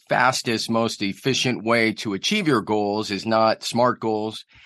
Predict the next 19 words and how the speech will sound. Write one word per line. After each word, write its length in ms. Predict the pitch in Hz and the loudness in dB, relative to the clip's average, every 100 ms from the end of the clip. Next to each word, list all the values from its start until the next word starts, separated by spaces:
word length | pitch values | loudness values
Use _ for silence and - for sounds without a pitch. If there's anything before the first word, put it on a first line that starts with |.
| - | -14
It's 260 | 85 90 - | -6 -6 -2
not 300 | 95 98 101 | 0 2 2
a 80 | 95 | 0
to-do 420 | - 98 127 170 | -4 0 4 4
list. 560 | 147 143 127 - - - _ _ _ _ _ | 6 4 4 0 -6 -14 _ _ _ _ _
Rather, 560 | 101 135 131 127 120 107 _ _ _ - | 2 4 4 4 0 -2 _ _ _ -6
it's 280 | 117 113 | -2 -2
focusing 480 | - 120 113 - 120 | -2 -2 0 -2 0
on 140 | 113 107 | 2 0
the 80 | |
core 260 | 101 120 117 | -2 0 2
recurring 460 | 113 110 113 110 101 | 2 0 0 -2 0
behaviors, 640 | 104 98 110 104 101 87 | 0 2 2 0 -2 -2
the 160 | 104 90 | -2 -2
habits 880 | 78 127 143 110 95 101 - - - | 0 2 4 4 0 -2 -6 -10 -8
that 240 | 90 107 | 0 2
will 160 | 101 104 | 2 -2
carry 480 | 98 117 117 117 110 | -2 0 2 2 0
you 500 | 95 98 101 120 | 0 0 -2 -4